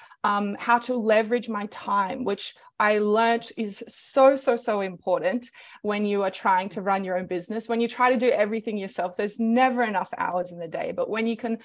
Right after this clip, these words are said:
leverage systems and automations and, and a team and, and freelancers, then you actually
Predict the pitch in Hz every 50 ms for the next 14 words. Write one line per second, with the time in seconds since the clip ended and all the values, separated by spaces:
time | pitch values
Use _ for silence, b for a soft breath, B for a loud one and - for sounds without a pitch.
0 | B B B B 214 B - 214 220 233 240 247 247 226 233 226 214 - - -
1 | - 262 262 - - 254 233 226 226 196 214 202 - - 208 214 220 226 214 208
2 | 214 214 - - 220 208 208 202 - - 190 196 185 - 190 202 202 190 180 -
3 | - - - 254 254 254 240 214 196 202 - - 185 180 180 175 - - 196 196
4 | 185 190 185 - - - - - 240 254 269 285 254 214 202 180 - - 175 165
5 | 175 - - 190 185 190 185 180 - - 190 202 - - - 220 208 202 196